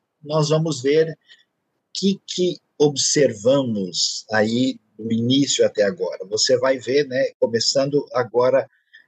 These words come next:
vendo um esboço de perfil geográfico, né? Nós temos a igreja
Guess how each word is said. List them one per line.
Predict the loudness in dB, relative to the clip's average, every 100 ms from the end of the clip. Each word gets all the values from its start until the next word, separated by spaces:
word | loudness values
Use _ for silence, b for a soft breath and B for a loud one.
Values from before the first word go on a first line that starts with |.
| _ 0
vendo | 2 2 0
um |
esboço | -2 0 2 2 0 -6
de | -2
perfil | -2 -2 -2 -2
geográfico, | 0 2 2 2 0 0 -6 -20 _ _ -4
né? | -2 -2 -2
Nós | -4 -2
temos | 2 0 0 -2 -2 -4 B B B B 0
a | 2
igreja | 2 2 2 4 4 2 0 -2